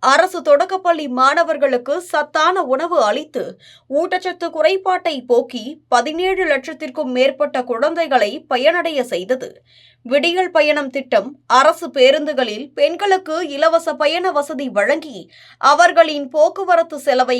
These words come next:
குறைத்து பொருளாதார சுதந்திரத்தை ஊக்குவித்து ஆயிரக்கணக்கான கோடி ரூபாய் மிச்சப்படுத்தியது.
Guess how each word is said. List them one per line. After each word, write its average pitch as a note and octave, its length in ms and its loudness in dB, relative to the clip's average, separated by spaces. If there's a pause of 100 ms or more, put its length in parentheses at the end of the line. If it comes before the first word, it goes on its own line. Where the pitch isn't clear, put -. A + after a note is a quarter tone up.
குறைத்து C#4+ 540 -4
பொருளாதார D4+ 760 2
சுதந்திரத்தை D4 680 -2 (160)
ஊக்குவித்து C4 560 -6 (240)
ஆயிரக்கணக்கான D#4 920 2
கோடி C4 340 -4
ரூபாய் A#3+ 460 -6
மிச்சப்படுத்தியது. A3+ 920 -10